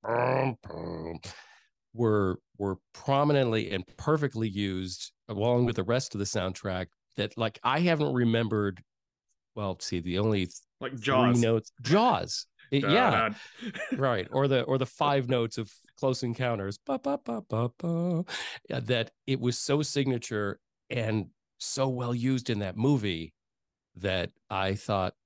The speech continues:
Speaker 1: "You know what? I'm really cool with that award."
Speaker 2: So once we got through into, what, adaptive screenplay,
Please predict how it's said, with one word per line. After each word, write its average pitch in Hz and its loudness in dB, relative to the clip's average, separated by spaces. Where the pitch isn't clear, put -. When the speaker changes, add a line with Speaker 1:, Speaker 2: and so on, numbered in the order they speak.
Speaker 1:
"You 123 0
know 143 4
what? 170 2
I'm 135 2
really 131 2
cool 120 0
with 95 -4
that 85 -4
award." 82 -10
Speaker 2:
So 135 4
once 151 4
we 151 6
got 143 2
through 139 6
into, 120 0
what, 104 -4
adaptive 117 0
screenplay, 117 0